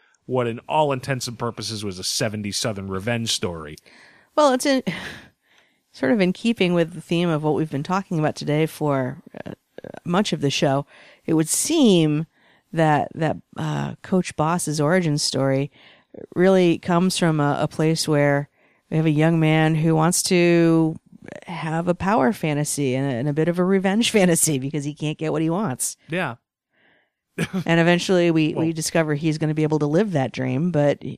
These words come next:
Speaker 2: here, here he's in the shit, and, and we're to feel badly for him because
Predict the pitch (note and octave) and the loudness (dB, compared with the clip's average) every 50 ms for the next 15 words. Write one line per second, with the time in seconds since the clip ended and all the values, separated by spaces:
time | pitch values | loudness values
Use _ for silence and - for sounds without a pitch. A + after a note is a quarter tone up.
0 | - _ _ _ _ _ _ _ _ - - F#3 E3 - - _ _ _ _ _ | -16 _ _ _ _ _ _ _ _ -2 0 0 0 0 -4 _ _ _ _ _
1 | - - - A#3 A#3+ A#3 A3 G#3 G#3 G#3 G3+ - - F#3 F3+ F3 E3 D#3+ E3 - | -18 -4 0 2 4 6 8 8 6 4 2 0 -4 -2 -2 0 -2 -2 -6 -4
2 | - F3+ F3+ F3+ F3 E3 D#3+ D3+ - - - A3 D#3+ C#3 - - - - - D#3 | -2 0 0 2 0 0 0 -2 -2 0 0 0 0 0 -2 -4 -6 -6 -4 -2
3 | D3+ D3+ D3+ D3+ D3 C#3+ C3+ C#3+ D3+ D#3 D3 D3 - - E3+ - - E3+ D#3 D3+ | -2 -2 -2 -2 -4 -6 -4 -4 -4 -2 -2 -4 -4 -6 -6 -2 0 0 0 0
4 | D3 C#3+ D3 D3+ D#3+ E3 E3+ E3 D#3 D3+ - - D#3+ D3+ C#3+ C#3+ C#3+ C#3 C#3+ C#3+ | 0 0 0 0 0 0 0 -2 -2 -2 -2 -2 0 0 2 2 2 0 0 0
5 | C#3+ D3 - D3 C#3 C#3 C#3 C#3+ C3+ C#3 - - | -2 -2 -2 -2 0 0 0 0 0 -2 -4 -6